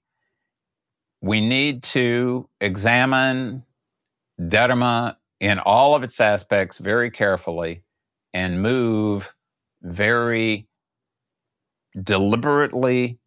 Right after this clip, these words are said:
and very awarely in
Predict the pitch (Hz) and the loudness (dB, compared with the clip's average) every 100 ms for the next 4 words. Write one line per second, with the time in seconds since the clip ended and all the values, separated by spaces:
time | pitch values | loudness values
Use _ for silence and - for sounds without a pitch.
0 | _ _ _ 98 95 107 110 107 104 101 | _ _ _ -2 0 0 2 2 2 0
1 | 95 95 - _ _ _ _ _ _ _ | -2 -6 -14 _ _ _ _ _ _ _
2 | _ _ - 98 90 117 151 131 92 82 | _ _ 0 0 2 4 4 4 2 0
3 | 80 107 113 _ _ _ _ 101 104 101 | -2 -4 -8 _ _ _ _ -2 0 0
4 | 98 95 | -2 -6